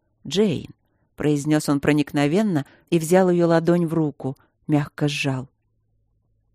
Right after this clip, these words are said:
«Благодарю вас за то, что рассказали мне о друге. Пожалуйста, не сердитесь, но вы будто подарили мне встречу с ним,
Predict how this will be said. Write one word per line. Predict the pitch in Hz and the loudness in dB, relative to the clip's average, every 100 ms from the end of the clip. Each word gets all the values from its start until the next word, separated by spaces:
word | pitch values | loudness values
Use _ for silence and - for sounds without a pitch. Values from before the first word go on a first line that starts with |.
| - | -10
«Благодарю | 139 165 165 156 156 156 156 | 0 0 2 2 4 4 4
вас | 131 123 | 2 0
за | 131 | -2
то, | 127 143 | 0 0
что | 143 - | 0 0
рассказали | 143 139 143 143 147 | -2 0 -2 0 0
мне | 139 147 143 | 2 2 2
о | |
друге. | 139 151 139 110 85 _ _ _ _ | 0 -2 -2 -6 -12 _ _ _ _
Пожалуйста, | - 165 160 123 117 - - | -10 -4 -2 -2 -6 -8 -6
не | 165 | -2
сердитесь, | 180 175 175 175 - 113 - _ _ _ | 0 0 -2 -6 -6 -10 -10 _ _ _
но | 147 151 151 | -2 2 0
вы | 147 180 | 0 -2
будто | 175 190 - 196 | -2 -6 -4 -4
подарили | - 180 175 202 208 | -2 2 2 2 2
мне | 190 196 | 0 -2
встречу | - - 226 214 - | -4 -2 -2 0 -4
с | 131 - | -8 -2
ним, | 131 123 | -2 -2